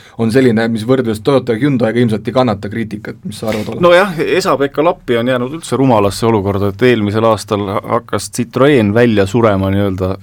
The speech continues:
Speaker 2: <laughs> selles evolutsioonilises protsessis, mis, mida mööda V R C liigub ja nüüd siis on M-Sport, äh, samas punktis, kus ta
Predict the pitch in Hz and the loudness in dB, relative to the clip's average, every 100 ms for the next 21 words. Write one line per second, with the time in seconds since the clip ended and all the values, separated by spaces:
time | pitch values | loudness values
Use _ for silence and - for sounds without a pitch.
0 | 120 - - - 107 104 110 101 98 110 | -12 -14 -16 -18 -16 -10 -6 -6 -4 -4
1 | 107 101 98 120 117 101 95 98 95 107 | -4 -4 -4 -2 0 -2 -4 -8 -8 -8
2 | 101 113 110 98 92 98 98 - - - | -6 -6 -6 -8 -8 -8 -10 -14 -16 -20
3 | - - 107 104 101 104 101 101 113 107 | -20 -14 -8 -4 -2 -2 -2 0 0 0
4 | - - 110 113 127 98 90 98 98 113 | -2 -2 0 2 0 0 -2 -2 0 0
5 | 101 104 - 107 104 - - - - - | -2 -6 -4 -4 -6 -14 -20 -20 -20 -14
6 | - 110 120 143 120 - - 110 - - | -2 2 4 4 2 0 0 0 -2 -20
7 | - - 104 98 98 - - - 87 82 | -16 -6 -2 -2 -4 -16 -18 -12 -10 -8
8 | - 120 110 104 139 135 110 92 - - | 0 2 2 0 0 0 -2 -6 -8 -4